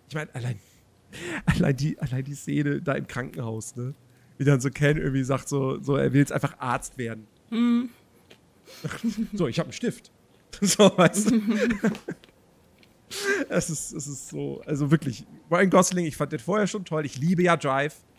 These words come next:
Speaker 2: Mhm.
Speaker 1: Ähm, und, äh, hier wirklich ganz, ganz, ganz, ganz großartige Leistung von ihm. Und ich, also,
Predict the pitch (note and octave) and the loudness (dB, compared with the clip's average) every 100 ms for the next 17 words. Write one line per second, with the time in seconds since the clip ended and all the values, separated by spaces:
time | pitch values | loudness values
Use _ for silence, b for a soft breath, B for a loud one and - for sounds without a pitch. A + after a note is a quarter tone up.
0 | _ - G#3+ C#3 C3 B2+ B2+ B2+ - _ | _ -6 0 4 4 2 -2 -8 -14 _
1 | - _ _ _ _ _ - - C3 B2 | -20 _ _ _ _ _ -8 0 0 0
2 | - A#2+ A#2 A#2 A#2+ - C3+ C#3+ C#3 B2 | -2 0 0 -2 -4 -10 -6 2 2 2
3 | A#2+ B2 A#2 - A2+ G#2+ A#2+ - A#2 G#2+ | -2 -6 -8 -6 -10 -8 -12 -10 -14 -12
4 | A2+ G#2+ - A#2+ C3+ C3 C3 C3+ - F3 | -14 -12 -10 -8 -6 -6 -2 -2 -4 -10
5 | - B2+ A2 b b b _ _ _ _ | -12 -12 -14 b b b _ _ _ _
6 | F3+ D3+ - - _ - B2+ | -8 -6 -8 -14 _ -4 -4